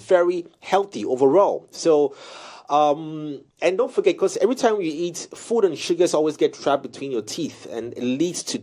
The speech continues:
tooth decay, gum disease, and in some cases, foul breath. Try the Pepsodent charcoal or the Pep-, Pepsodent herbal,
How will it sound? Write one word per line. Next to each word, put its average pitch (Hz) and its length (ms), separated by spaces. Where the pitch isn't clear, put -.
tooth - 280
decay, 143 380
gum 151 300
disease, 127 520
and 120 180
in 180 160
some 143 220
cases, 120 380
foul 131 480
breath. - 480
Try 175 240
the 143 120
Pepsodent 151 540
charcoal 123 480
or 110 60
the 104 100
Pep-, - 240
Pepsodent 127 400
herbal, 95 480